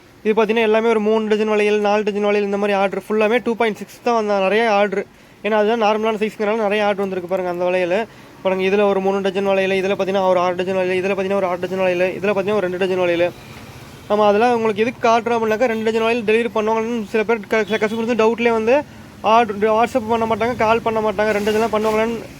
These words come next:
அவங்களுக்கு ஒரு டவுட் வந்துடும். அதனால வந்து இது பாருங்க, ரெண்டு டஜன் வளையல மட்டும் நம்ம தனியா பேக் பண்ணியிருக்கோம். அது பண்ண வளையல் பார்த்தீங்கன்னா, ஆந்திரா வளையல் தான் பண்ணியிருக்கோம், அந்த ரெண்டு டஜன் மட்டும்.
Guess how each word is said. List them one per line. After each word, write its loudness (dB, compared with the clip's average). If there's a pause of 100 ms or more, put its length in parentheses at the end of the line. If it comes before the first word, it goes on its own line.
(220)
அவங்களுக்கு 2
ஒரு -2
டவுட் 2
வந்துடும். 0
அதனால 0
வந்து 0 (320)
இது -2
பாருங்க, 2
ரெண்டு 0
டஜன் 0
வளையல 2
மட்டும் -2
நம்ம -6
தனியா 0
பேக் -2
பண்ணியிருக்கோம். 0
அது -2
பண்ண 0
வளையல் 2
பார்த்தீங்கன்னா, 0
ஆந்திரா 2
வளையல் 0
தான் -2
பண்ணியிருக்கோம், 0
அந்த -2
ரெண்டு -2
டஜன் -2
மட்டும். 0